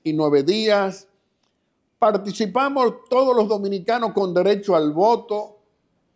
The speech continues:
a un proceso electoral donde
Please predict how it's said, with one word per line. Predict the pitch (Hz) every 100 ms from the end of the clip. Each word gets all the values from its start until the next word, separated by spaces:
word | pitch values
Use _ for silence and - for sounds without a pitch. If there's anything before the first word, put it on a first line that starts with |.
| _ _
a | 175 185 185 - -
un | 320 294
proceso | 233 208 - 247 247 208
electoral | 185 175 - 170 180 196 190 - _ _ _ _ _ _ _ _
donde | 143 180 190 185 190 185 185 -